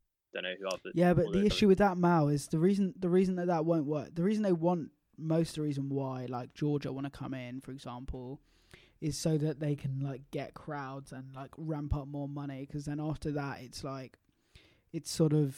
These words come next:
Speaker 2: self-fulfilling prophecy that you will get up to that same level. But, like, the thing is, with a country like Italy, for example, where rugby isn't growing, it's like, okay, you've had all of this and you're still not getting up to the correct standard. So what's to say that you ever are? Like,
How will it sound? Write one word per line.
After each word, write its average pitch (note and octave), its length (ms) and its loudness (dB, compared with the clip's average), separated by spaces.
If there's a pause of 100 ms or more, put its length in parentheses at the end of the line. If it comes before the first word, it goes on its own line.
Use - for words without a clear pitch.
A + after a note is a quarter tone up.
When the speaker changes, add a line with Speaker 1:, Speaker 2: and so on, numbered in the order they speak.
(100)
Speaker 2:
self-fulfilling D3+ 640 0
prophecy D#3+ 440 2
that D#3 100 0
you C#3 200 0
will C#3+ 240 0
get C#3 140 -8
up C#3 160 -10
to - 80 -12
that C3+ 160 -8
same D3 280 -4
level. E3 420 -4 (340)
But, D3+ 140 -2
like, D#3+ 200 -4
the E3 60 -6
thing E3 220 2
is, D#3 140 4
with D3 340 -4
a - 60 -16
country E3 280 0
like D#3 160 -2
Italy, D3+ 320 -6
for D3 140 -8
example, D3 380 -6
where C3+ 160 -2
rugby C#3+ 340 -6
isn't C#3+ 300 -8
growing, C#3+ 480 -6
it's C3 160 -16
like, C3 280 -10
okay, C#3+ 340 -10
you've D3 260 -10
had D#3+ 320 -12
all E3+ 180 -2
of D#3 140 -6
this D3 340 -8
and C#3 100 -12
you're D3 120 -8
still E3+ 240 -6
not D#3 140 -4
getting D#3+ 260 -6
up D3 140 -8
to - 100 -10
the D3+ 40 -4
correct C#3+ 300 -8
standard. C#3 640 -8 (500)
So C#3+ 220 0
what's C#3+ 260 -6
to - 80 -10
say C#3+ 220 -8
that C#3 60 -8
you C#3+ 200 -6
ever C#3+ 300 -8
are? D#3 460 -4
Like, D3 240 -6